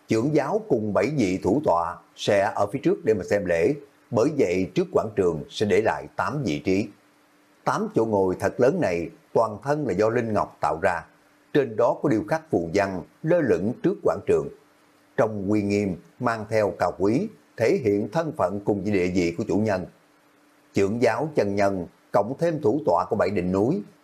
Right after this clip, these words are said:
vốn nên có là tám chỗ ngồi, đây là lệ thường ngày xưa. Nhưng mà năm nay, chỗ ngồi trước quảng trường lại biến thành chín cái. Chẳng lẽ là có trưởng lão tấn thăng cảnh giới thứ sáu sao? Không biết,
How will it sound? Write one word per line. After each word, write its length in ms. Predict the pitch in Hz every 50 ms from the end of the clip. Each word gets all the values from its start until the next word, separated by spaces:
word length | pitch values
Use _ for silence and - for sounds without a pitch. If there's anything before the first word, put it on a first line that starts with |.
| _ _
vốn 340 | - 98 104 110 123 151 151
nên 200 | 123 104 98 87 -
có 360 | 104 104 110 123 160 185 - - - _
là 140 | 101 101 98
tám 300 | - - 117 135 202 240 -
chỗ 140 | - 95 113 120
ngồi, 360 | 107 95 95 92 92 85 - - - _ -
đây 200 | 151 175 175 160
là 140 | 147 120 95
lệ 200 | 90 87 92 98 -
thường 240 | 95 90 82 78 80
ngày 180 | 80 80 73 -
xưa. 220 | - 95 98 90 87 - - _ _ _ _ _ _ _ _ _ _ _ _ -
Nhưng 180 | 135 147 135
mà 60 | 104
năm 220 | 90 95 104 107 107
nay, 280 | 104 104 104 107 104 - - - _ _ _
chỗ 160 | 139 131 160 196
ngồi 320 | 170 117 104 104 104 101 101 -
trước 100 | 214 214 -
quảng 160 | - 98 131 -
trường 260 | - 101 92 87 82 - - - _
lại 200 | 101 98 85 87 92 104
biến 180 | 123 139 196 214
thành 240 | - 110 82 76 64 - -
chín 180 | - 107 127 139
cái. 240 | - 104 95 110 135 - - _ _ _ _ _ _ _ _ _ _ _ _ _ -
Chẳng 220 | 107 90 98 123
lẽ 380 | 131 117 95 92 95 104 120 127 - - -
là 140 | 113 104 -
có 140 | - 147 156 -
trưởng 180 | 90 101 127
lão 340 | 151 120 85 80 101 139 147 -
tấn 200 | 139 156 208 214
thăng 180 | - 131 120 95
cảnh 200 | - 80 92 110
giới 140 | 123 139 160 156
thứ 80 | 165 147
sáu 260 | - - - - -
sao? 280 | - - 139 120 110 104 - - _ _ _ _ _ _ _ _ _ _ _ _ _ _ _ _
Không 220 | - 87 82 80
biết, 280 | 92 101 123 160 202